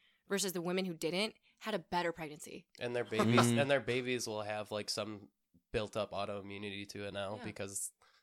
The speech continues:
Speaker 2: they already had it in their body, so their child kind of inherited that.
Speaker 1: Yeah.
Speaker 2: But as you can probably tell by our discussion, we're all vaccinated, we're all for the vaccine, and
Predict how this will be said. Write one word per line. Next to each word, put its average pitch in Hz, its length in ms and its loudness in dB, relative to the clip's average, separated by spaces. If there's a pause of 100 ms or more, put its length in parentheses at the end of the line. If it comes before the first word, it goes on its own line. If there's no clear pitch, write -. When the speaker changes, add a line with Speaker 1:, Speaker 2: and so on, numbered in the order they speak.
(140)
Speaker 2:
they 98 260 -2 (120)
already 104 280 -2
had 101 180 -2
it 98 80 -8
in 95 140 -10
their 104 160 -2
body, 98 380 -4
so - 200 -8
their 98 200 -10 (100)
child 95 320 -4
kind 98 160 -6
of 98 60 -8
inherited 98 400 -6
that. 98 200 -6 (460)
Speaker 1:
Yeah. 226 200 -18
Speaker 2:
But 113 220 2 (160)
as 160 360 4
you 165 120 -4
can 139 180 0
probably 120 400 4
tell 113 220 4
by 104 140 2
our 101 80 0
discussion, 104 560 -2
we're 107 260 -2
all 104 220 2
vaccinated, 104 720 -2
we're 101 160 -4
all 98 140 0
for 113 300 -2
the 104 80 -2
vaccine, 101 640 -4 (140)
and 101 260 -6